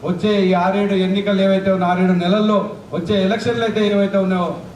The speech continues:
దాంట్లో ధీటుగా పనిచేయడానికి మన వాళ్ళను మన వాళ్ళని చట్టసభలకు పంపించాల్సినటువంటి బాధ్యత మనందరిపైన కూడా ఉంది అని చెప్పేసి నేను ఇంకా ఎక్కువ దా-,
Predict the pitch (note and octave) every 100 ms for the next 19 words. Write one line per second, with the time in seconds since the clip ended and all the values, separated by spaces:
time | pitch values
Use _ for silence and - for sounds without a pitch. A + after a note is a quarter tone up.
0 | - E3 F3+ F3+ - E3+ A#3 A#3 A#3 G#3+
1 | G3+ G3 G3+ G3 F#3 F3+ F3 E3 - -
2 | G#2+ D#3+ F#3+ F#3 F3+ A#3 A#3+ A#3 G3 -
3 | - - - - - F#3+ G3+ G3+ A#3 A#3
4 | G#3+ G#3 B3+ B3+ B3+ B3 A#3+ A#3 A3 A3
5 | G3+ A3 G3+ G#3 G3+ G#3 G3 F#3+ E3+ -
6 | - - E3 A3 A3+ A#3+ A3+ G3 D#3 -
7 | - D#3+ F3+ F#3+ A3 G#3+ G#3+ G#3 G#3 G3+
8 | F#3+ F#3 G3 G3+ F#3+ F#3+ F3+ F#3 F#3+ F#3
9 | - - - - F3 F#3+ F3 D3+ - -
10 | - D3 D#3 D#3 D#3 A#3 G#3 F#3 E3+